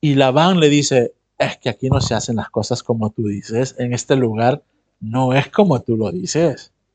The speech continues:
En este lugar primero la mayor tiene que casarse y luego la menor". Y aquí voy a hacer una pausa porque creo que por aquí está el mensaje.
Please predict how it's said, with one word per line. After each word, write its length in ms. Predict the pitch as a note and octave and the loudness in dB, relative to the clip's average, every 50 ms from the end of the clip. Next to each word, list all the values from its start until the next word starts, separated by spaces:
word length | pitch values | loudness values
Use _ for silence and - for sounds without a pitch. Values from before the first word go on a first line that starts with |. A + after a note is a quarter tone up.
| _ _ _ _ _ _ _ _ _ _ _ | _ _ _ _ _ _ _ _ _ _ _
En 180 | - - G#2+ B2 | -10 -6 -4 -4
este 260 | A#2+ - - F#3 G3 | -4 0 2 2 6
lugar 360 | F#3+ F3 D#3 C#3+ D#3 F#3 - | 6 6 6 6 2 2 0
primero 360 | - F3+ D#3 C#3+ C#3+ D3 F3+ | 0 0 2 4 4 6 6
la 140 | F#3+ F#3+ F3 | 6 4 2
mayor 520 | D#3+ C3+ B2+ C3 D3 D#3 E3 F#3+ G#3+ A3+ | 0 -2 0 2 4 6 6 6 6 4
tiene 260 | G#3+ - G#3+ G#3 G#3 G3 | 2 0 2 2 2 2
que 140 | G#3 G3+ | 0 0
casarse 420 | - G#3 G3+ - G#3 G#3 G#3 G#3+ A#3 | 0 -2 0 2 0 0 2 0 2
y 40 | A3 | 4
luego 220 | G3 F#3 F3 E3 | 4 6 6 6
la 160 | D3+ C#3 B2 | 4 2 -2
menor". 360 | A#2 A2 A2 A2 G#2+ G2 - _ _ _ _ _ _ _ _ _ _ _ _ _ _ _ _ _ _ _ _ _ _ _ _ _ _ _ _ _ _ _ _ _ _ _ _ _ _ _ _ | -4 -8 -10 -10 -8 -8 -10 _ _ _ _ _ _ _ _ _ _ _ _ _ _ _ _ _ _ _ _ _ _ _ _ _ _ _ _ _ _ _ _ _ _ _ _ _ _ _ _
Y 60 | - F3 | 0 0
aquí 160 | E3 - A3 | 0 2 4
voy 120 | G3+ F#3+ | 6 6
a 40 | E3 | 6
hacer 140 | C3 D#3 C#3+ | 6 2 2
una 180 | C#3 C3+ B2+ | 2 0 0
pausa 400 | B2+ C#3+ D3 D3+ C3+ C3+ B2+ B2+ | 2 2 2 2 0 -2 -4 -2
porque 240 | - A#2 - - A#2+ | -2 -6 -4 -4 -12
creo 200 | _ - D3 E3+ | _ 2 2 2
que 140 | D#3+ - D3 | 4 2 -2
por 360 | C#3+ _ _ _ - C#3+ C#3 | -2 _ _ _ 4 4 4
aquí 320 | B2+ A#2+ - - G#3 F#3+ D3+ | 4 -2 0 2 4 4 4
está 480 | B2 - - _ C3+ B2 A2 G2+ - _ _ _ _ _ _ _ _ _ _ _ | 2 0 -2 _ 0 0 0 -2 -10 _ _ _ _ _ _ _ _ _ _ _
el 120 | C3 A#2 | -4 -2
mensaje. 520 | A2+ A#2 A2 G2 - A#2 - - - - | -2 -2 -2 0 0 -2 -2 -4 -12 -16